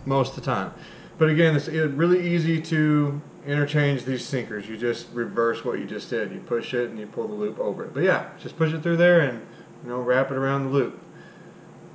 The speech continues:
That's it. Same thing for the hooks. All right, guys, one thing you can do to keep this rig simple is just take the next loop and put a hook on there just like that. But if you wanna get fancy like me,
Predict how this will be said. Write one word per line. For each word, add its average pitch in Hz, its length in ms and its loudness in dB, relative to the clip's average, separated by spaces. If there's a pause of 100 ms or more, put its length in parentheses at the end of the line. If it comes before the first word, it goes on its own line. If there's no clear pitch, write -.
(240)
That's 139 300 4
it. - 320 8 (340)
Same 170 320 2
thing 180 320 2
for 175 300 2
the 165 140 6
hooks. - 520 0 (480)
All 190 120 8
right, 170 180 4
guys, 160 340 2
one 190 240 4
thing 190 140 6
you 180 80 4
can 151 120 0
do 175 140 10
to 165 80 0
keep 175 200 4
this 151 160 2
rig 156 200 2
simple 165 440 2
is 143 200 4
just 143 240 -2
take 160 280 0
the 156 100 2
next 151 380 2
loop 170 360 4 (240)
and 135 280 -2
put 160 140 6
a 147 80 6
hook 160 220 4
on 170 200 6
there 185 200 4
just 156 320 0
like 165 280 2
that. 202 360 4 (240)
But 196 280 8
if 143 120 -2
you 160 80 4
wanna 170 200 4
get 175 200 4
fancy 180 520 2
like 165 280 6
me, 196 280 4